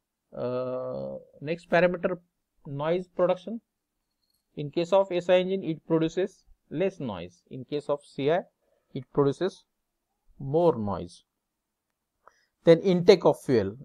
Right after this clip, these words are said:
In case of S I engine, air plus fuel combination is used to ignite the fuel. In case of C I engine, only air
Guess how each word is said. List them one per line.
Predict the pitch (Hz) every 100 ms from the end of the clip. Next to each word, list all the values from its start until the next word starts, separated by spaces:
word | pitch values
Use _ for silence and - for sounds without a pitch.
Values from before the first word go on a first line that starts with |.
| -
In | 147
case | 175 170
of | 196 196
S | 170 -
I | 175
engine, | 175 175 233 - _ _ _ _ _ _ -
air | 170 202 226 _ _ _ _ _ _ _ _ _
plus | 180 208 214 - _ _ _ _ -
fuel | 196 196
combination | 196 180 165 165 160 170 170
is | 156 151 160 _ _ _ _ _ _
used | 143 165 151 - -
to | 143
ignite | 127 127 135 123
the | 190 240 _ _ _ _ _ _ _
fuel. | - 190 107 - _ _ _ _
In | 143 143
case | 165 160
of | 180 175
C | - 170
I | 170
engine, | 170 180 233 _ _ _
only | 151 151 170 180 226 - -
air | 147 143